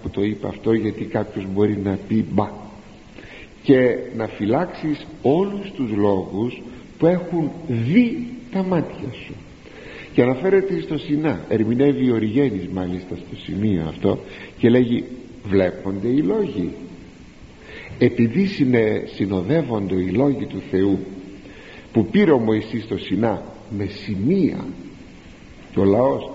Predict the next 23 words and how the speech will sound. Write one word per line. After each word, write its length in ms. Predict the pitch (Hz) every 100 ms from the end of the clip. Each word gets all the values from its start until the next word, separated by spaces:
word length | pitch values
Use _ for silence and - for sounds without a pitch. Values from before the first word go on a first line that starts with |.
| - - -
είχε 420 | 185 160 - 127
κυριολεκτικά 920 | - 113 107 107 98 92 - - 104
τρομάξει, 800 | - 113 92 95 87 - 226 254 - - - -
γι' 100 | 101
αυτό 200 | 101 120
χρησιμοποιείται 920 | 110 110 - 101 - - 110 110 107
εδώ 480 | 101 101 117 92 - - - - -
αυτή 400 | 107 - - 113 -
η 160 | 110
έκφραση 680 | 113 113 - 101 - 98 85 - - - -
όπως 300 | 98 - 101
λέγει 260 | 110 104 104
ο 60 | 101
Θεός, 440 | 117 110 98 - - - - - -
εκείνους 720 | 120 - - 208 202 175 151
τους 200 | - 110
λόγους 680 | 98 104 107 135 185 226 - - - -
που 120 | 104 113
έχουν 460 | 127 - - 120 113 87
δει 280 | 98 117 117 - -
τα 140 | 95 95
μάτια 440 | 101 101 - - 113
σου. 260 | - -